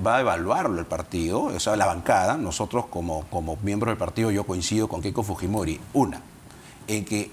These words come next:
hay un congreso donde, y hay que decirlo, porque dicen, "El congreso". No, no, no, no, no. Los congresistas de Verónica Mendoza, del Partido Morado,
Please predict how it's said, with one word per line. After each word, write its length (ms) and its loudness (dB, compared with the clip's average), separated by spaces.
hay 180 6
un 80 0
congreso 720 2
donde, 600 0
y 60 4
hay 80 4
que 140 2
decirlo, 340 4
porque 160 0
dicen, 320 2
"El 180 2
congreso". 680 2
No, 120 4
no, 140 4
no, 120 4
no, 120 2
no. 160 0
Los 120 4
congresistas 580 4
de 60 4
Verónica 360 4
Mendoza, 500 2
del 120 0
Partido 420 2
Morado, 480 4